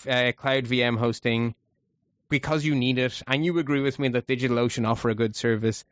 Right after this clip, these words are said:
then please use my referral link to sign up to DigitalOcean, because that way I will get some benefit from it. And with, in the case of DigitalOcean, so will you. DigitalOcean will also give you a credit because you came through my affiliate link, which is very nice of them. But again, don't go clicking on these buttons just for the crack. They are only helpful if you actually need hosting or domain registration.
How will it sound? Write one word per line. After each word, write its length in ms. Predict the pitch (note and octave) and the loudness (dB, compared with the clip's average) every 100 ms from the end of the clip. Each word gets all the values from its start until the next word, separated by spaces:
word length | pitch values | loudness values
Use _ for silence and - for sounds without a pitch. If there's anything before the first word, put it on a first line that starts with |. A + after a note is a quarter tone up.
| _ _ | _ _
then 160 | C3 C3 | -4 -2
please 340 | E3 G#3 E3+ | 0 0 0
use 160 | D#3+ C3+ | 0 0
my 140 | C#3 | 0
referral 440 | B2+ A#2+ C#3 B2+ | 0 0 0 0
link 200 | A#2 A#2 | 0 -2
to 80 | - | -4
sign 200 | B2 A#2 | -2 0
up 120 | C#3+ | 0
to 80 | - | -4
DigitalOcean, 680 | A#2+ A#2 A#2 A2+ A2 - A2+ | -2 0 2 2 0 2 0
because 280 | A2+ A#2+ A2+ | 2 0 0
that 200 | A#2+ A2+ | 0 0
way 120 | A#2 | 0
I 120 | A2+ | 0
will 120 | A#2 | 0
get 180 | A2+ A2+ | 0 -2
some 120 | A#2+ | -2
benefit 340 | A2 A2 - - | 0 0 -2 -4
from 200 | A2 A2 | -4 -2
it. 60 | |
And 160 | A2 A#2+ | 0 0
with, 140 | A#2 | 0
in 120 | A#2 | 0
the 80 | B2+ | -2
case 180 | D#3+ G#3+ | 0 0
of 100 | F#3 | 2
DigitalOcean, 560 | F#3 D#3 C#3+ F#3 - A2 | 0 0 2 0 0 -4
so 160 | - | 0
will 180 | F#3 D#3 | 2 2
you. 220 | C3+ F#3 | 0 0
DigitalOcean 400 | A#2+ C3+ C#3 C3+ | -2 -2 0 0
will 80 | C#3+ | 0
also 160 | C3 C3 | -2 0
give 160 | C3 | 0
you 180 | B2 G3 | 2 2
a 40 | C3+ | 0
credit 300 | - A2+ A2+ | 0 -2 -4
because 240 | A#2 A#2+ | -6 -4
you 80 | A2+ | -4
came 180 | G#2+ A2+ | -4 -6
through 160 | - A#2 | -4 -4
my 140 | A2+ | -2
affiliate 360 | A#2 A#2 A2 G2+ | -2 0 -2 -4
link, 140 | A2+ | -8
which 120 | A#2+ | -4
is 100 | A#2+ | -2
very 160 | A2+ A#2 | 2 2
nice 240 | A2+ - | 0 -6
of 100 | A#2+ | -8
them. 140 | - - _ _ _ _ | -8 -10 _ _ _ _
But 80 | D3 | 0
again, 280 | C#3 C3+ | 2 0
don't 200 | B2+ F3+ | 2 0
go 120 | F3+ D#3+ | 0 -2
clicking 280 | E3 C3+ | -2 0
on 80 | C3 | 0
these 160 | B2+ B2 | 2 2
buttons 320 | B2 A2 A#2 | 0 0 0
just 160 | B2 - | -2 -2
for 80 | |
the 80 | A2+ | -4
crack. 300 | A2+ A#2 A#2 | -2 -2 -2
They 160 | - A#2 | -2 0
are 140 | A2+ | 2
only 260 | A#2+ D3 D3 | 0 0 0
helpful 380 | A#2+ B2 - A#2 | 0 -2 2 0
if 100 | A2 | 2
you 100 | A#2+ | 0
actually 480 | B2 A#2+ - C3 A2+ | 0 -2 -2 0 2
need 200 | A2+ A2 | 0 2
hosting 400 | A2+ - A2+ G#2+ | -2 0 -4 -2
or 100 | A2+ | -2
domain 260 | G#2 G#2+ | -2 -4
registration. 540 | A2 A2+ A2+ E2 - | -6 -6 -8 -10 -10